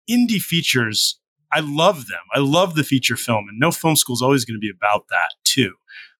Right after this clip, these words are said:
But it's a super crowded space, and it's not easy to get those eyeballs. Whereas, check out the interview I did with the, the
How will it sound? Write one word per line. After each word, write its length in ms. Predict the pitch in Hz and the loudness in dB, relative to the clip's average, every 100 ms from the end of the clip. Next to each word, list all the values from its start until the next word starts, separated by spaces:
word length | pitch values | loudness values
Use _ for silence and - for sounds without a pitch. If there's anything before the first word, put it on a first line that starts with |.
| _ | _
But 320 | 147 143 139 _ - | -2 0 -2 _ -6
it's 120 | 135 | -2
a 60 | |
super 240 | - 277 302 | 0 0 0
crowded 320 | 220 202 151 | 0 0 0
space, 340 | - 160 151 | -2 0 0
and 80 | 131 | -2
it's 140 | 127 151 | -4 -2
not 200 | 170 - | -2 -4
easy 300 | 156 147 139 | -2 0 0
to 120 | 127 123 | 0 -4
get 240 | 120 139 | -4 -4
those 380 | 131 120 131 123 - | -4 0 0 0 -2
eyeballs. 800 | 117 135 104 76 69 - - - - - - _ | 0 0 -2 -6 -8 -6 -2 -2 -4 -16 -20 _
Whereas, 800 | 131 156 151 147 143 139 123 - - _ _ _ | -4 0 2 2 0 0 0 -2 -4 _ _ _
check 260 | - 262 262 | -4 -2 0
out 200 | 269 233 190 | 0 -2 -2
the 280 | 185 180 | 0 2
interview 320 | 180 190 175 160 | 2 0 2 0
I 120 | 143 | 0
did 220 | 131 131 | 0 -2
with 240 | 120 117 | -2 -4
the, 120 | 123 - _ | -4 -6 _
the 540 | 123 131 123 117 113 | -2 2 2 2 -2